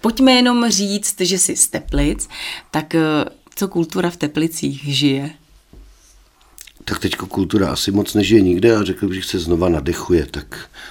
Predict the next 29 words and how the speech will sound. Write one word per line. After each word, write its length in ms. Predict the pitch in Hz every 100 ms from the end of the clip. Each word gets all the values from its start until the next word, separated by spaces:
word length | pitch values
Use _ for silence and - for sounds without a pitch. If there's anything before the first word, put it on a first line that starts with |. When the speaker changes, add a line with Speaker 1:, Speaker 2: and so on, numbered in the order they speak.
| -
Speaker 2:
takhle 280 | - 98 87
asi 200 | - 78
bych 160 | 85
to... 180 | - 80 - - - -
a 60 |
myslím 340 | 101 98 92 -
si, 140 | 78
že 140 | 71
jo, 200 | 76 73
že 140 | 76 82
v 60 | -
Teplicích, 640 | 90 87 - 90 - - -
Teplice 400 | 101 - 98 -
jsou, 380 | - 98 90 92
já 180 | 85 95
je 100 | 104
vnímám 440 | 90 101 98 95 98
jako, 380 | 90 - 95 90 - - - - -
eh, 560 | 85 85 85 82 82
takovej, 760 | 82 80 - 85 87 82 82 78 - -
nechci 340 | - 76 - 90
říct 180 | 82
maják, 540 | 85 80 85 90 90 -
ale 280 | 87 87 87 - -
jako 200 | 107 123
město, 360 | 101 85 - -
který 280 | - 87 87
má 300 | 87 85 - - - -
kulturu 680 | 87 85 87 87 82 80